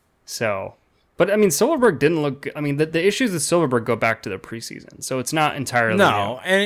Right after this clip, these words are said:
Speaker 2: it's not, a single game shouldn't impact your view of a player one way or the other. And he had a good game tonight. He had good chances.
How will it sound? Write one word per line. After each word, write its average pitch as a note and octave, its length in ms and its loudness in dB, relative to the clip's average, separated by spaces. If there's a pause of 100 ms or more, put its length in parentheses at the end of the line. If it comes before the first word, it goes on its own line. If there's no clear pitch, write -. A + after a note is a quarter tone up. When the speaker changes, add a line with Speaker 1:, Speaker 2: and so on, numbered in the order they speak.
Speaker 2:
it's G3 180 -2
not, A3+ 180 4
a F3+ 60 2
single A3 320 0
game C#3 300 0
shouldn't C3+ 400 -10
impact B2+ 400 -4
your C3 100 -4
view A2+ 180 -2
of A2 100 -4
a A2 60 -8
player A2 300 -2
one G2+ 280 -8
way G2+ 160 -6
or G2 100 -4
the F#2+ 160 -12
other. G2 320 -8
And A#2+ 240 -8
he C#3+ 100 2
had D#3 160 6
a F3+ 60 4
good E3 180 0
game B2 220 -2
tonight. C3+ 180 -4
He A#2+ 60 -6
had A#2+ 260 0
good B2+ 160 -4
chances. A2+ 500 -4